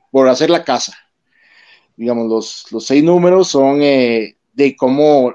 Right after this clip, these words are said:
la, esta casa dura años haciéndose, pasan los trabajadores veinticuatro siete, todas las cosas, eh, que van pasando ahí, ¿verdad? Las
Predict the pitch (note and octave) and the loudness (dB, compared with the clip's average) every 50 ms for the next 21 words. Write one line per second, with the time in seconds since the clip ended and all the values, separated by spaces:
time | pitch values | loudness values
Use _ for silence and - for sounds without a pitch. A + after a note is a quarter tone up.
0 | - G2+ A#2 A#2 A#2+ - C3+ B2 - - D3+ - - D#3+ D#3 D3+ D3+ E3 D#3 D3+ | -8 _ -6 -6 -4 -2 -4 -4 -2 -2 -4 -2 0 0 0 0 2 0 0 0
1 | B2+ B2+ C#3 C#3+ C#3+ C#3 C#3+ D#3 E3 E3+ E3 C3+ D3 C#3 - E3 D#3+ D#3+ D#3+ D#3+ | 0 0 0 2 2 2 2 0 0 -2 -2 -2 -4 -4 -2 -2 -2 -2 -4 -6
2 | D3 - E3 D#3+ D#3 - _ _ - B2 A#2+ B2 D3 D3+ D3+ - - C#3 C3+ B2+ | -4 -4 -4 -4 -6 -8 _ _ -4 -4 -2 -2 -2 -4 -4 -4 0 2 2 2
3 | G#2+ A2 A#2 B2+ C#3+ D3+ D3 C#3+ C3 - A2 - _ C3 C3 C3 C#3+ C#3 - - | 2 2 0 2 0 0 0 -2 -4 -4 -8 -4 _ -2 -2 -2 -4 -6 -2 0
4 | C#3+ C#3+ C3+ - _ D3+ D3 - _ - - - - - - - _ _ _ _ | 0 0 0 -2 _ -10 -10 -10 _ -20 -20 -20 -20 -20 -20 -20 _ _ _ _
5 | C#3+ C#3+ D3 D#3 D#3+ D#3 D3+ C3+ - - - - D#3 D#3+ D#3+ D#3 D#3+ D#3+ D3+ - | 0 2 4 4 4 4 4 2 0 -2 -4 0 2 2 2 2 0 -4 -4 -4
6 | - B2 A#2+ A#2 A2+ A2 G#2+ G#2 - _ _ A#2 A2 A#2 C3+ C#3 - - D3+ C#3 | -6 -6 -6 -4 -4 -6 -6 -8 -12 _ _ -4 -2 -2 -2 -4 -2 -2 -4 -2
7 | - D3+ D3 D3+ D#3 D3+ C#3 B2 A#2 C3 C#3+ D#3 D3 C3 A#2 A2 A#2 C3 C#3+ C#3+ | 0 0 0 0 0 0 0 0 2 2 2 4 2 2 0 0 0 0 0 0
8 | B2+ A2 G#2 - - - - | -2 -4 -6 -10 -20 -20 -20